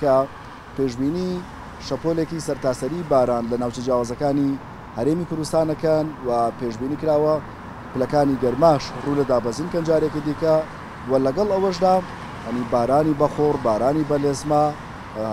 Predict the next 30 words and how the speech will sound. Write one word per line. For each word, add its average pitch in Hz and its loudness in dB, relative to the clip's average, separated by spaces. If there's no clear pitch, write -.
هەورە 117 -2
تریشقا، 117 0
هەموو 170 -4
ئەمانە 160 2
پێشبینی 139 -2
کراون 151 2
کە 147 4
ڕۆژی 151 2
دووشەممە 147 0
و 117 0
ڕۆژی 160 -2
سێشەممەش 135 0
کاریگەریەکان 131 0
لەسەر 139 -4
ناوچە 143 -2
جیاوازەکان 123 0
بمێنێتەوە. 160 0
یعنی 120 -6
پێشبینەکرێت 139 -2
کە 139 -2
بارانێکی 135 0
بەخوڕ 127 -2
و، - -2
یعنی، 107 -6
بەلێزمە 123 -2
لە 117 -2
ماوەی 120 -2
ئەو 139 -4
دوو 127 -4
ڕۆژەدا 135 -2